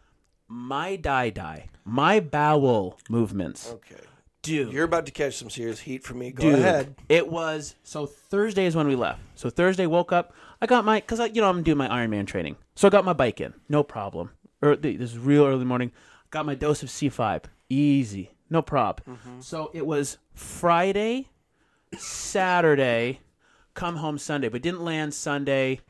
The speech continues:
Speaker 1: till, didn't get home until, like, midnight Sunday. So I missed that day. Monday was just die,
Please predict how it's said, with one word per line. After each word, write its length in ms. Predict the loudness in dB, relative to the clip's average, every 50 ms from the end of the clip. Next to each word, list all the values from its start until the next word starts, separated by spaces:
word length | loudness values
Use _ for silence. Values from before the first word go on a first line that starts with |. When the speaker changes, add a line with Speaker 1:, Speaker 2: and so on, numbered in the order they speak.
| _ _ _ _ _ _ -10
Speaker 1:
till, 760 | -6 -2 -2 0 0 2 2 2 2 2 2 0 -2 -4 -6 _ _ -8
didn't 200 | -6 -4 -2 0
get 120 | -2 -2
home 140 | -2 -4 -6
until, 200 | -6 -6 -6 -4
like, 200 | -4 -4 -4 -6
midnight 420 | -4 -4 -4 -4 -4 -6 -10 -12 -16 _ _
Sunday. 420 | -14 -10 -10 -8 -8 -8 -10 -12 -14 -20 _ _ _
So 140 | -6 -2 -2
I 40 | 0
missed 260 | 0 0 -2 -2 -4
that 260 | -4 -4 -4 -4 -6
day. 240 | -6 -8 -8 -10 -12 _ _ _ _ _ _ _ _ _ _
Monday 880 | -16 -12 -8 -4 0 4 6 6 6 6 6 4 4 2 2 0 -6 -12 -16 _ _ _
was 280 | 4 6 8 8 6 4
just 600 | 0 0 2 4 4 4 2 -2 -6 -14 -16 -18 -20 _ _ _ _ _ _ _ -20 -20 -8 -2 0
die, 720 | 0 2 2 2 2 2 4 4 4 4 4 2 0 -2